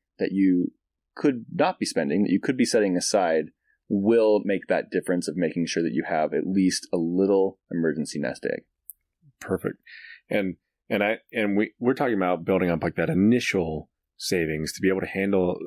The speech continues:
Speaker 2: a shock that comes to the system of a thousand dollars. But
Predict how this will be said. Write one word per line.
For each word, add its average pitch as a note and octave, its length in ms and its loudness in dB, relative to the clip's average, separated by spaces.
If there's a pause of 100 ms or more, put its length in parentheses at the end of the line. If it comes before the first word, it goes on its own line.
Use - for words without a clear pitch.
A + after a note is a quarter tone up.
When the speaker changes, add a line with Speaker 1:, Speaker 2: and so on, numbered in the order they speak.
Speaker 2:
a F#2+ 140 -2
shock - 460 0
that - 180 -6
comes F#2 240 -2
to F2+ 80 -2
the E2 100 -2
system F2 500 -2 (400)
of F2+ 140 -2
a F2 40 -4
thousand F2+ 340 -2
dollars. D#2 420 0 (500)
But F#2+ 260 0